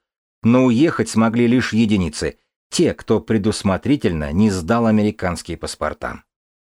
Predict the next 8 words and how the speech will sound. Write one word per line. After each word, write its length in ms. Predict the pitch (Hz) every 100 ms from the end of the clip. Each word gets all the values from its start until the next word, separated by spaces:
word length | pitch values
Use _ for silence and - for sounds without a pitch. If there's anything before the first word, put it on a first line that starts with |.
| _ -
Наиболее 460 | 80 73 95 82
упорные 560 | 76 110 110 95 78 67
ушли 280 | 78 - 98
пешком, 500 | - 95 - 87 69 _ _ _
через 300 | - 110 101
леса, 420 | 92 98 95 67 -
в 40 |
Финляндию. 680 | - 90 92 110 71 60